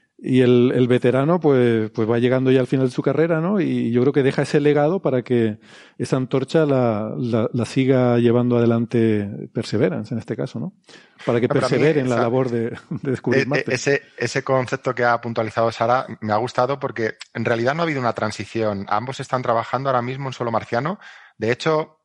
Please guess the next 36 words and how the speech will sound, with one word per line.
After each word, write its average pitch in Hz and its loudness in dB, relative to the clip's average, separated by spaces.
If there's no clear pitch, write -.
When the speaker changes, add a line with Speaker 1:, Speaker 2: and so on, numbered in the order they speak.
Speaker 2:
Curiosity 113 -6
está 127 -2
en 107 -8
buen 110 -4
estado 104 -2
de 104 -4
salud. 131 -6
Eh, 101 -4
<clears throat> 160 0
las 101 0
ruedas 113 -2
tienen 113 -2
un 104 -4
deterioro 101 -2
que 104 -4
no 104 -2
es, 98 -6
mm, 87 -10
dramático 107 -4
de 135 -4
momento 143 -4
y 117 -6
tiene, 110 -4
el 107 -4
R 110 0
T 117 -4
G - -4
le 117 0
tie-, 113 -4
le 101 -8
queda 101 -2
tiempo 107 -2
de 101 -2
vida 120 -2
por 120 -4
delante. 127 -6